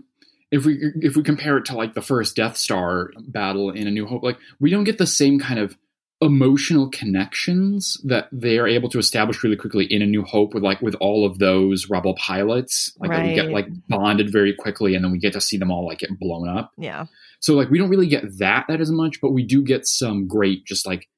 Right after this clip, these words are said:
Speaker 1: visuals of the actual fighting
Speaker 2: Yeah.
Speaker 1: that I really like. And so you've got on the ground as all that's happening, you have,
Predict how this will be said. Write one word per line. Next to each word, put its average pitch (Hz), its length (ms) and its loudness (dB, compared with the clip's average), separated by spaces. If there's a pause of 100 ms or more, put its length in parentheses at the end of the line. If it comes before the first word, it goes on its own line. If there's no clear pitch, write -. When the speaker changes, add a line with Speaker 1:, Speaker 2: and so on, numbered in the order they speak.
(160)
Speaker 1:
visuals 98 720 2
of 90 100 -12
the 95 120 2
actual 87 580 -6
fighting 85 580 -6
Speaker 2:
Yeah. - 200 -10 (120)
Speaker 1:
that 85 100 -6
I 85 40 -8
really 85 260 -8
like. 90 300 -14 (720)
And 147 300 4
so 143 580 4 (540)
you've 131 180 -2
got 151 240 2
on 170 180 4
the 170 80 2
ground 135 320 2
as 107 100 -8
all 120 160 2
that's 113 240 -2
happening, 101 560 -4
you 95 200 -4
have, 92 600 -6